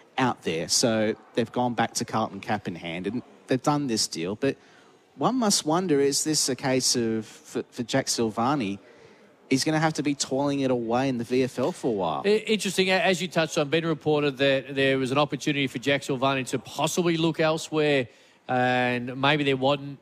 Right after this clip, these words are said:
Speaker 2: wasn't as much interest outside of the Carlton Football Club as a lot of people thought there might have been. He's played some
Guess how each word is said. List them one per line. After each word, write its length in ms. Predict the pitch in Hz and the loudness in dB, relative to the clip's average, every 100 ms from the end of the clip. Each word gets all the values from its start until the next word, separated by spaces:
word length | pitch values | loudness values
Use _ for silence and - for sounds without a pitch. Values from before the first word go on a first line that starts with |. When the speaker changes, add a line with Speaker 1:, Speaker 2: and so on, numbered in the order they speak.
| 143 | -4
Speaker 2:
wasn't 320 | 135 135 135 | -2 -2 -2
as 160 | 131 | -4
much 320 | 117 131 127 - | -2 -4 -4 -8
interest 480 | 151 147 143 127 - | -8 -4 -4 -4 -6
outside 340 | 143 143 - 143 | -6 -4 0 0
of 80 | 131 | -2
the 60 | |
Carlton 240 | 123 131 127 | -2 -4 -2
Football 340 | 139 117 123 | -6 0 -2
Club 200 | - 143 | 0 0
as 80 | 147 | 0
a 40 | |
lot 120 | 220 220 | 0 2
of 60 | |
people 220 | 196 170 | 0 -2
thought 200 | 143 170 | 0 -2
there 120 | 151 139 | 0 -2
might 220 | 127 147 | -2 -2
have 140 | 147 | -4
been. 260 | 175 220 254 - - - | -6 -6 -6 -14 -20 -6
He's 140 | 156 147 | -4 0
played 240 | 190 208 | 0 0
some 320 | - 165 135 | 0 0 -2